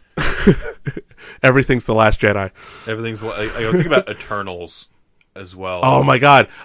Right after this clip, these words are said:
Speaker 1: I just watched that recently.
Speaker 2: And I, I can't wait till we talk about that on the, on the show. Like, it is, <sighs> it, especially in,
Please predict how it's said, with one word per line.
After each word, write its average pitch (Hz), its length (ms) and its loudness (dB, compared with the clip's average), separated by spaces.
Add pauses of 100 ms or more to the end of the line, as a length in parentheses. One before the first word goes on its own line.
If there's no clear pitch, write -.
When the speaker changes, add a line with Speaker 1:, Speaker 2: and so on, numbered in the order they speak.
(140)
Speaker 1:
I 139 120 4
just 156 240 -2
watched 170 260 4
that 156 140 4
recently. 127 480 -2 (840)
Speaker 2:
And 123 340 -6 (180)
I, 117 220 -8
I 135 180 -2
can't 139 500 -8
wait 98 440 -10 (420)
till 104 180 -10
we 98 160 -10
talk 95 320 -10
about 87 280 -16
that 92 260 -14
on 90 220 -12
the, 90 200 -14
on 98 160 -10
the 90 80 -14
show. 87 560 -16
Like, 92 320 -12
it 127 160 -6
is, 123 500 -6 (600)
<sighs> - 640 -18
it, 135 220 -8
especially 151 580 -6
in, 117 60 -8